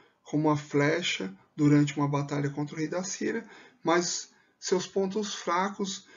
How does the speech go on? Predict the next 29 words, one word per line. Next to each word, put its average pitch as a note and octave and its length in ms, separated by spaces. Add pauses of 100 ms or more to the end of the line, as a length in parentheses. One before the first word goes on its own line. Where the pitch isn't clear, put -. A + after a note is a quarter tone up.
(240)
ele D#3 200
foi E3+ 320
o D#3+ 80
rei D3+ 280
mais E3+ 560
ímpio G3 400
de D3 120
Israel, D#3+ 560
casou-se D#3 720
com D#3 160
uma D3+ 160
mulher D3 460
pagã, E3 600
Jezabel, D3+ 880 (500)
permitindo E3 640
assim E3 240
que - 160
fosse, D3 600 (480)
entrasse D3+ 640
a D3 80
adoração E3+ 880
a, C#3+ 360
a D3 60
ídolos, G3 640
né, D3+ 160
Baal, D3+ 580
Azera, C#3+ 520
entre D3 320
outros, G3+ 720